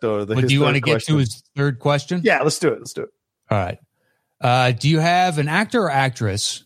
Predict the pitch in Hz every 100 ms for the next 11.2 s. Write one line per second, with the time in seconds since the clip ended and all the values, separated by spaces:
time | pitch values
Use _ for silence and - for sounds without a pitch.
0 | _ _ _ - 147 143 131 123 170 147
1 | 147 156 151 147 135 147 147 135 143 127
2 | 117 104 135 104 98 110 117 113 110 -
3 | 90 120 98 - _ _ _ - 104 110
4 | 123 120 101 135 139 131 143 139 151 147
5 | 113 95 120 123 107 - 139 135 107 95
6 | 127 131 104 82 87 _ _ - 107 117
7 | 135 120 156 156 170 160 160 - 156 147
8 | 135 151 120 107 123 120 120 110 117 120
9 | 120 110 98 87 131 151 165 - 110 110
10 | 107 104 139 139 131 107 - 127 131 95
11 | - -